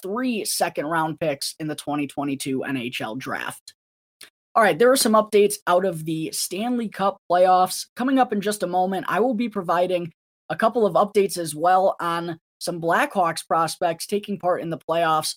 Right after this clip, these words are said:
for their respected junior clubs. But first, I need to talk to you all about BetOnline. It's that time of the year again, folks,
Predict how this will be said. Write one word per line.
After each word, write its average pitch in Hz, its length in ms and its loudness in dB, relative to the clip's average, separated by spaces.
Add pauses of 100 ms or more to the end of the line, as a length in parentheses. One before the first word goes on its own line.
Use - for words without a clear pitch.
(120)
for 151 100 -4
their 160 260 0
respected 147 760 -4
junior 143 580 -2
clubs. 123 580 -4 (260)
But 180 160 0
first, 247 340 2
I 262 120 2
need 294 80 2
to 247 60 2
talk 208 260 2
to - 80 -6
you 175 100 2
all 170 240 6
about 135 340 -4
BetOnline. 151 840 -4 (420)
It's - 80 -16
that 233 180 4
time 240 240 0
of 214 60 -2
the 196 60 -2
year 202 240 2
again, 151 280 -4
folks, - 500 -4